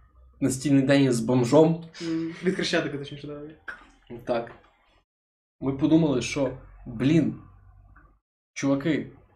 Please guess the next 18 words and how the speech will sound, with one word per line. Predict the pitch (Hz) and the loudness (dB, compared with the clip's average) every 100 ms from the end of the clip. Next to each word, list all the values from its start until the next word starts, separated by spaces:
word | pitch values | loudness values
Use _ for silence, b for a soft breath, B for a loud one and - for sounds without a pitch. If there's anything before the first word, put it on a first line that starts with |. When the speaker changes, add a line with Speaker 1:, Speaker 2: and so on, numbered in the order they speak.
| - - | -12 -6
Speaker 1:
типу, | 127 131 113 - - _ - | -4 -4 -6 -8 -20 _ -4
ну, | 143 117 - - - _ _ _ 113 | -2 -2 -6 -20 -20 _ _ _ -4
е, | 110 113 - | -2 -2 -4
оця | 120 - 165 | -10 -2 -2
штука | - - 180 147 113 | -2 -6 -4 -2 -2
з, | 107 131 147 139 131 127 127 - | -2 -2 -2 -2 -4 -4 -8 -10
е, | 123 120 123 | -10 -8 -6
мотиваційним | 127 127 131 131 131 170 151 135 | -4 -2 -2 -4 -2 0 0 2
листом | 127 - - 180 226 - _ _ _ _ _ | 0 -2 0 0 0 -8 _ _ _ _ _
в | 135 123 | -6 2
університет, | 139 127 - - 127 110 - _ _ _ _ _ _ 151 | 2 2 -6 -4 -4 -4 -10 _ _ _ _ _ _ -4
ну, | 131 | -4
в | 120 | -4
Україні, | 127 123 123 226 233 120 - | -8 -4 -2 -2 -4 -6 -8
Speaker 2:
А, | 180 143 127 | -8 -8 -10
все | - | -16
понял. | - 117 | -12 -4
Speaker 1:
вона | 123 180 185 | -2 0 -2